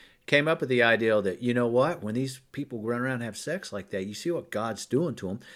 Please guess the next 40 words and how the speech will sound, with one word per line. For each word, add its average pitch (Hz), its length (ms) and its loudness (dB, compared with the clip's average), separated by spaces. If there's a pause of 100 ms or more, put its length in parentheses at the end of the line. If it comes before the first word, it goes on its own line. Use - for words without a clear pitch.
'Cause 170 140 0
there 226 120 6
was 180 160 2
a 165 100 2
time, 135 640 -2 (560)
I 143 120 2
mean, 151 260 0 (360)
in 175 160 -2
one, 220 280 2
in 160 160 -2
one 202 180 2
respect, 120 560 2
I 131 160 4
don't 117 160 2
know 107 180 2
the 113 120 2
answer. 117 540 -4
The 123 120 6
other 139 220 8
respect, 110 420 0
I'm 95 120 -4
trying 110 340 0
to 85 200 0 (600)
figure 107 240 -2
out 92 160 0
how, 101 560 0 (100)
how 123 280 0
would 139 160 2
they 120 100 2
have 110 140 -2
come 117 320 -4
to 87 80 -4
that, 69 400 -10 (560)
you 98 120 -4
know? 87 380 -6 (1000)
Um, 90 480 -8 (380)
obviously 120 640 2
today 101 540 4
it's, - 320 -6
it's - 400 -8